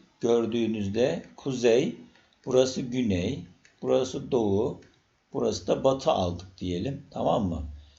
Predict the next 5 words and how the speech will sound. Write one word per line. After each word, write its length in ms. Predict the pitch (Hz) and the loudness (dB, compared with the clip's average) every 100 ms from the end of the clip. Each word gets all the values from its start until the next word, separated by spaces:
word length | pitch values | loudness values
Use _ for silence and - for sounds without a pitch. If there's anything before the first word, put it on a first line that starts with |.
| _ 190 | _ -2
Burada 400 | 190 180 170 139 | 0 2 2 2
birinci 720 | 165 165 147 147 175 208 - - _ - | 2 2 0 0 2 0 -4 -20 _ 2
batıdan 540 | 170 190 185 190 180 | 2 4 6 6 6
doğuya, 420 | 143 131 101 82 - - _ _ _ _ _ _ _ _ | 2 2 2 -2 -6 -16 _ _ _ _ _ _ _ _
ikinci 680 | 127 - 165 165 156 180 214 | -14 -6 -6 -4 -2 0 -2